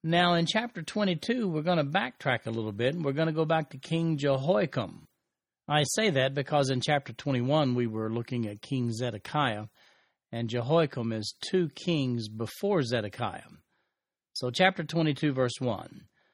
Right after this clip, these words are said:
Thus says the Lord, go down to the house of the king of Judah, and there speak this word, and say,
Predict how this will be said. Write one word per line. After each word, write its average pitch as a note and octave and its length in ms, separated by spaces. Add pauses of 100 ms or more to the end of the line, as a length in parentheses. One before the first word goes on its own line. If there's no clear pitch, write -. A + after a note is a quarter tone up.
(280)
Thus F#3 220
says F#3 200
the D#3 120
Lord, C#3 300
go D#3 180
down D3+ 320
to D#3 60
the C#3+ 140
house C3+ 340
of C3 80
the C3 80
king C3+ 260
of A2+ 120
Judah, B2+ 380
and C3+ 240
there D3+ 260
speak D3+ 360
this D3+ 240
word, C#3 320
and C#3+ 160
say, C3+ 360